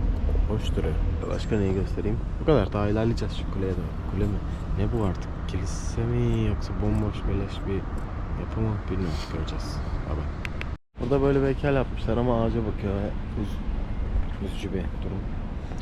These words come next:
Benim heykelimi yaptığım zaman herkesin geçeceği yöne baksın. İnsanlar sırtı filme bakmasın.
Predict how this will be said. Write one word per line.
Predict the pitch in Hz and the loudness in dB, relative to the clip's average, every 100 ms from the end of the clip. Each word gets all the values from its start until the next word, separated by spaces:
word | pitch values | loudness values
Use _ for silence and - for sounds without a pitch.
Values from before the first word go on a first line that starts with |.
| - - - | -4 -4 0
Benim | 110 113 | 2 2
heykelimi | 107 113 110 | 2 2 2
yaptığım | 107 - 113 | 0 0 -2
zaman | 107 104 110 104 - 110 | 0 0 0 0 0 0
herkesin | 104 - 104 | -2 0 2
geçeceği | 101 98 104 98 | 4 4 4 4
yöne | 95 90 | 4 2
baksın. | 87 - - - - - - - - - | 0 -2 -2 -2 0 0 0 0 0 0
İnsanlar | - 95 90 | 0 0 -2
sırtı | - 92 | -2 -4
filme | - 90 90 87 | -2 0 0 0
bakmasın. | 87 87 - - | 0 0 -2 -4